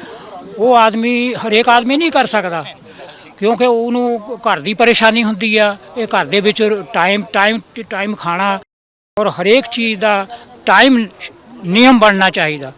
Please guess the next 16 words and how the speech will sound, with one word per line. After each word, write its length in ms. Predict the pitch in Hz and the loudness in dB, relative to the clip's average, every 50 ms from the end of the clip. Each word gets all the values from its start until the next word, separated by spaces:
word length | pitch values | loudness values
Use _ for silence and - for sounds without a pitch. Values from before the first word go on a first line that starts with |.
| - - - 202 196 - - - - - | -18 -18 -18 -18 -18 -20 -20 -20 -10 -8
ਇੱਕ 180 | 196 196 - | -6 -6 -2
ਤਾਂ 160 | - - 226 214 | 0 2 2 2
ਸਵੇਰ 300 | - 220 220 208 214 190 | 2 0 0 0 0 -2
ਨੂੰ 140 | 220 214 196 | -2 -4 -2
ਉੱਠ 160 | 208 196 - | -4 -4 -4
ਕੇ 140 | - - 208 | -4 -6 -4
ਪੇਟ, 300 | 208 - 208 202 190 - | -4 -2 -2 -4 -4 -6
ਪੇਟ 260 | - - 214 214 208 | -6 -4 -2 -2 -2
ਸਾਫ਼ 280 | - - 202 208 190 185 | -2 0 0 0 0 -2
ਹੋਣਾ 220 | 190 190 190 185 | -4 -4 -4 -4
ਚਾਹੀਦਾ 380 | 165 185 175 165 165 165 165 160 | -4 -2 -4 -2 -2 -4 -4 -6
ਆਦਮੀ 240 | 160 151 151 165 165 | -6 -6 -8 -10 -10
ਨੂੰ, 120 | 160 151 | -10 -8
ਬਹੁਤ 220 | 143 170 180 175 147 | -6 -6 -6 -6 -6
ਜ਼ਰੂਰੀ 460 | 165 160 156 147 147 151 147 143 139 | -8 -8 -8 -10 -10 -12 -12 -12 -14
ਹੈ। 80 | 131 | -16